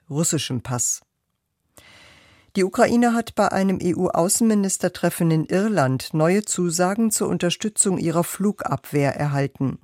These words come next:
Entsprechend äußerte sich die E-U-Außenbeauftragte Kallas nach dem Ende der Beratungen in der Grafschaft Wicklow. Wer die neuen Zusicherungen machte und was sie konkret umfassen, dazu sagte Kallas nichts.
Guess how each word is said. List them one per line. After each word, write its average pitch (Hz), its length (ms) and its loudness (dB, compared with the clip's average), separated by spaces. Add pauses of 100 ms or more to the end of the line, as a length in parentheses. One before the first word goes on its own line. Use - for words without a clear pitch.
(380)
Entsprechend 165 640 0
äußerte 165 440 0
sich 160 260 -4
die 151 200 -2
E-U-Außenbeauftragte 147 1500 -2
Kallas 180 540 0 (300)
nach 180 240 0
dem 180 240 0
Ende 196 240 0
der 220 140 0
Beratungen 160 720 0
in 156 180 -2
der 165 140 0
Grafschaft 139 800 -4
Wicklow. 147 500 -2 (720)
Wer 180 180 2
die 220 160 0 (140)
neuen 196 380 0
Zusicherungen 175 840 -2
machte 165 320 -2
und 143 160 -4
was 135 140 -4
sie 143 100 -4
konkret 139 500 -4
umfassen, 175 600 -2
dazu 175 320 -2
sagte 143 400 -4
Kallas 143 500 -4
nichts. - 560 -2